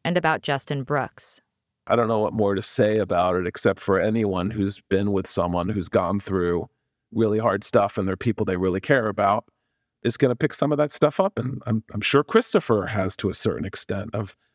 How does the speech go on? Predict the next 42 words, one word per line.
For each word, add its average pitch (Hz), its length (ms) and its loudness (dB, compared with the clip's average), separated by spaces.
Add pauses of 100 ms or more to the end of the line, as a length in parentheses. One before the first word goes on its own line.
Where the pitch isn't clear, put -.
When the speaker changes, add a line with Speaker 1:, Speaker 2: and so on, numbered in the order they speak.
Speaker 2:
of 95 140 -4
helping 117 320 2
you 202 200 2
process - 680 -2 (400)
Speaker 1:
Oh, 165 60 4
Speaker 2:
through - 100 4
a - 0 -
lot - 60 2
Speaker 1:
yeah. - 220 0
Speaker 2:
of - 80 -4
stuff. 95 440 -2
And 98 100 -2
I'm 92 60 -4
sure 110 180 0
it's 110 100 -4
been 117 100 -2
a 104 40 4
lot 120 180 4
of 117 80 -2
dark 120 300 2
moments 123 500 0
that, - 220 -4 (320)
Speaker 1:
Yeah. 185 480 2
Speaker 2:
that, 101 240 -4
that 113 240 -6
you 104 60 2
help 104 200 2
her 110 100 2
through. 143 440 0
Speaker 1:
One 196 200 0
hundred 233 260 0
percent. 185 460 0
And 156 100 -2
I'm 190 200 2
also 202 240 -2
thinking, 175 440 -2
like, 143 420 -2
<sighs> - 1040 -14
is 311 180 2
there 453 360 2 (460)
any 233 220 2
support 180 580 -2